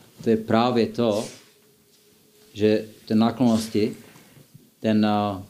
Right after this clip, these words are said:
tomu člověku záleží na tom druhém. Ta připoutanost v tom vztahu mi záleží na mně, ne na něm. A ten vztah je vždycky o tom druhém. Měl by být o tom druhém.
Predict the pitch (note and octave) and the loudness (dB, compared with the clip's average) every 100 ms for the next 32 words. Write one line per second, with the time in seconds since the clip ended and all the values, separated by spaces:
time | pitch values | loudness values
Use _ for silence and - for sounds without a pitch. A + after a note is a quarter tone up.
0 | - _ - - A#2 A#2 A#2 B2 B2+ B2+ | -20 _ -20 -4 2 2 2 2 2 2
1 | A#2+ A2+ A2+ A#2 A2+ A2 - A#2 G#2 E2 | -2 -2 -2 -4 -6 -6 -2 -4 -4 -8
2 | E2 - _ _ _ _ _ _ _ _ | -14 -20 _ _ _ _ _ _ _ _
3 | _ - - - - - - B2+ C#3+ C#3+ | _ -20 -20 -20 -10 -8 -2 0 2 2
4 | B2+ A2 A2 - - _ _ - A#2+ A#2+ | 4 2 2 -4 -20 _ _ 0 2 2
5 | A#2+ - - - C3+ B2 A2 A#2+ A2 A2 | -2 -16 -16 -6 -2 2 2 2 2 0
6 | G#2+ G2+ G#2 G#2+ F2 - - _ _ _ | 0 -2 -2 -4 -4 -12 -20 _ _ _
7 | _ _ - _ A2+ G#2+ F#2+ F2+ E2 - | _ _ -20 _ 0 0 0 -4 -8 -16
8 | _ _ - - _ _ _ _ _ _ | _ _ -20 -20 _ _ _ _ _ _
9 | _ _ _ _ _ _ _ _ _ _ | _ _ _ _ _ _ _ _ _ _
10 | _ _ _ _ G2 F#2+ A2 G#2 - B2 | _ _ _ _ -10 -2 -2 -2 -2 -2
11 | A#2 A2 G2+ F#2 - A2 G#2 F#2+ G2 E2+ | -2 -4 -6 -8 -8 -6 -4 -2 -2 -2
12 | F#2 B2 A#2 F#2 F#2+ F2+ F#2 - E2+ | 0 0 0 -2 -6 -8 -10 -10 -12